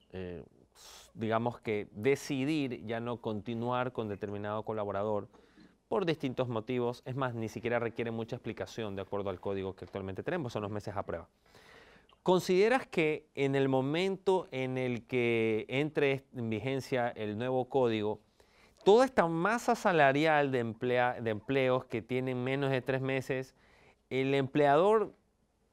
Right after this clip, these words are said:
consideras que un movimiento un poco sensato quizás para él será eliminar rápidamente esos contratos a prueba y regirse al nuevo código?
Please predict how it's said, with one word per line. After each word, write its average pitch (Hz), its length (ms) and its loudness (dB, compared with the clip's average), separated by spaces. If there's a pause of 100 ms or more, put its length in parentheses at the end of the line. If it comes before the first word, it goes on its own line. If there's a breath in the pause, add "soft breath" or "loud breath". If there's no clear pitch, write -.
(580)
consideras 147 560 -2
que 214 80 0
un 214 80 0
movimiento 180 480 2
un 156 80 -2
poco 175 240 -2
sensato 151 540 0
quizás 135 260 -4
para 135 240 2
él 143 80 0
será 135 360 0
eliminar 135 680 2
rápidamente 165 880 0
esos 151 400 -4 (420 soft breath)
contratos 151 540 4
a 139 100 4
prueba 156 400 6
y 143 180 2
regirse 165 760 -2
al 131 260 0
nuevo 156 360 2
código? 156 540 2